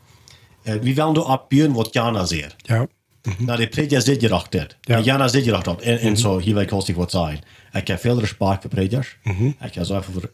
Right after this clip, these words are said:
Speaker 1: re-, respect voor mijn predikers.
Speaker 2: Mhm.
Speaker 1: En zo, ik, ik probeer nu niet heen op te reden, maar dat wil ik als eerste klaar maken,
Speaker 2: Mhm.
Speaker 1: niet? Ehm, maar van wat, van wat we hier reden, dan is, heb ik persoonlijk deze gemeenschap met God durch den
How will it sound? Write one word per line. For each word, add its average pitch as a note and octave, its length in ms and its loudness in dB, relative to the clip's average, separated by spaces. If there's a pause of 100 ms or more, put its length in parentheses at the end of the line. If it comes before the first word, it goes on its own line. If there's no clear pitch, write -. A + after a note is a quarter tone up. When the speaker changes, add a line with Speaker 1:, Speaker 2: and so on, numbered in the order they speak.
Speaker 1:
re-, G2 140 -4
respect F#2 400 -6
voor F#2+ 80 -6
mijn C3 200 2
predikers. F#2 520 -2 (100)
Speaker 2:
Mhm. G2+ 120 -6 (320)
Speaker 1:
En F#2 160 -4
zo, F2+ 300 -4 (260)
ik, F#2+ 160 -6
ik F#2 160 -6
probeer F#2+ 220 -4
nu G2+ 80 0
niet G2 140 -2
heen F2 240 -2
op D2 80 -10
te - 80 -10
reden, D2+ 160 -4
maar F2 160 -4
dat F#2+ 160 -4
wil G2 80 -2
ik F2+ 220 -6
als F2 120 -4
eerste G2+ 240 -6
klaar E2 240 -4
maken, D#2 220 -2
Speaker 2:
Mhm. F#2 140 -2
Speaker 1:
niet? E3 140 0 (720)
Ehm, E2 300 -4 (800)
maar A2 120 -4
van A#2+ 120 0
wat, C#3 200 2
van A#2+ 120 -2
wat B2+ 160 0
we B2+ 60 0
hier A#2 160 2
reden, C#3 220 4
dan A2 200 0 (120)
is, - 180 -4 (280)
heb C3+ 220 4
ik C#3+ 160 4 (100)
persoonlijk A2+ 760 2 (680)
deze B2 340 2
gemeenschap A2 680 0
met A2 580 2
God G2+ 380 4
durch A#2 500 2
den G#2 200 2